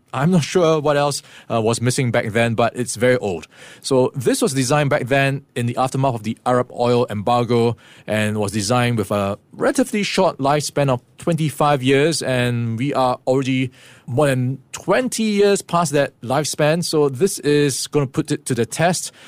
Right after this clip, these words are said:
Uh, if you look at some of the recent studies back in twenty sixteen, uh, they were looking at the S P R effectively only able to distribute at most two point five six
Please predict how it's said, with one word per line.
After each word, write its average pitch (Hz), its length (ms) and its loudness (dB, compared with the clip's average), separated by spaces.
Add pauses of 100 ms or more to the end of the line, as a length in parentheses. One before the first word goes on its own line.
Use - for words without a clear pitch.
(180)
Uh, 131 160 2
if 135 80 0
you 151 60 -4
look 185 120 2
at 151 120 2
some 156 180 0
of 139 60 -2
the 123 180 0
recent 147 560 -2
studies 135 560 -2
back 123 180 -2
in 117 180 -4
twenty 131 300 -2
sixteen, 135 880 -2 (380)
uh, 120 200 2
they 147 220 2
were 160 140 4
looking 151 240 -2
at 127 120 0
the - 60 -4
S 143 160 -2
P 151 180 -4
R 135 320 2 (160)
effectively 147 580 -2 (160)
only 180 380 0
able 135 300 2
to 123 160 -2
distribute 127 640 -2 (140)
at 127 160 -4
most 127 480 0 (160)
two 285 200 2
point 208 300 0
five 170 540 0
six - 400 -2